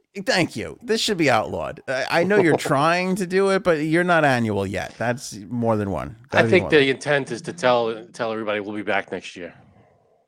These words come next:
Speaker 2: How do you do that without saying annual?
Speaker 1: I guess so. But are they gonna be back? 'Cause how many first annual things don't come back? I'm sure a lot. I'm sure a
Speaker 2: Probably.
Speaker 1: lot of 'em. Uh, hosted by Cameron Esposito. There you go.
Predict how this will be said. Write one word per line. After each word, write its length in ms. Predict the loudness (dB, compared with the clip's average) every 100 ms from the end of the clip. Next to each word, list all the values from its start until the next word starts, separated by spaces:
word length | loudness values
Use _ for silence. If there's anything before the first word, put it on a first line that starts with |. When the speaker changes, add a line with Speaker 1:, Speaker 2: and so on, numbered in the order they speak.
| _ _ _ -10
Speaker 2:
How 80 |
do 60 | -8
you 40 | -6
do 140 | -6
that 160 | -6 -8
without 220 | -12 -12
saying 220 | -14 -16
annual? 280 | -18 -20 -10
Speaker 1:
I 140 | -8
guess 240 | -6 -8 -10
so. 300 | -14 -16 -18 _ _ _ _
But 160 | -8 -2
are 140 | 0
they 100 | 0
gonna 140 | 0 0
be 80 |
back? 280 | 0 0 -2
'Cause 140 | -4 -2
how 100 | 0
many 140 | 0
first 260 | -2 -4 -2
annual 300 | -2 -4 -4
things 300 | -6 -8 -6
don't 240 | -6 -6
come 160 | -8 -8
back? 420 | -12 -12 -20 -20 -8
I'm 120 | -8
sure 200 | -4 -6
a 60 | -6
lot. 320 | -10 -14 -18 _ _ _ _ _ _ -8
I'm 80 | -6
sure 180 | -4 -4
a 80 | -4
Speaker 2:
Probably. 80 |
Speaker 1:
lot 140 | -6 -6
of 120 | -10
'em. 180 | -16 -18 _ _ _ _ _ _ _ _ _ _
Uh, 380 | -4 -2 0 -2
hosted 640 | -2 -2 -2 0 0 0
by 600 | 0 0 0 0 -2 -4 -8
Cameron 560 | -6 -2 2 2 2
Esposito. 920 | 2 -2 -4 -4 -2 0 0 -2 -4 -8 _ _ _ _ _ -8
There 120 | -6
you 120 | -4
go. 320 | -6 -8 -8